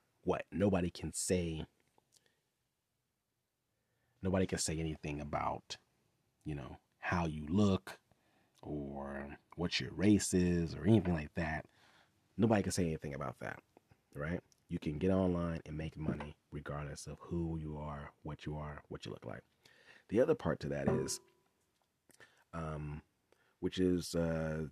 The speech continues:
um, somewhat related, is, is somewhat related, is that you don't have to show up anywhere, <laughs> right?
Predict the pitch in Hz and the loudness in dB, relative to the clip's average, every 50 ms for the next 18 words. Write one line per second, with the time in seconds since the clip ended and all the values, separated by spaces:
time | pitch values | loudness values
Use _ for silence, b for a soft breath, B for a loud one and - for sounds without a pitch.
0 | 90 82 - - - - - 55 53 55 50 57 62 52 50 - - _ _ - | -10 -14 -14 -14 -16 -14 -12 -12 -12 -12 -12 -12 -14 -14 -14 -16 -20 _ _ -20
1 | - _ _ _ _ _ _ - - - - 110 95 87 67 62 73 80 82 82 | -20 _ _ _ _ _ _ -14 -8 -2 0 2 2 2 2 2 0 0 0 0
2 | 85 82 80 76 87 80 - _ _ - 80 78 73 - _ - _ _ _ - | 0 -2 -2 -4 -6 -10 -10 _ _ -8 -8 -8 -8 -10 _ -20 _ _ _ -12
3 | - - 104 98 95 - - 80 76 80 87 85 80 78 - - _ _ _ _ | -2 0 4 4 4 2 2 -2 -2 0 0 0 0 -2 -6 -10 _ _ _ _
4 | - 90 85 80 80 82 80 78 76 - _ 82 80 - 113 131 110 107 107 101 | -6 -4 -4 -2 -2 -2 -4 -4 -6 -6 _ -2 4 4 6 6 6 4 0 0
5 | - - 76 - - - 90 87 85 87 87 - - 73 69 71 71 69 - - | 0 -2 -2 0 0 2 2 2 2 2 0 -2 -4 -8 -6 -6 -6 -6 -6 -6
6 | - - - _ _ _ _ _ _ _ _ _ - - - - 92 80 92 92 | -8 -12 -16 _ _ _ _ _ _ _ _ _ -20 -6 0 0 2 4 4 4
7 | - | 2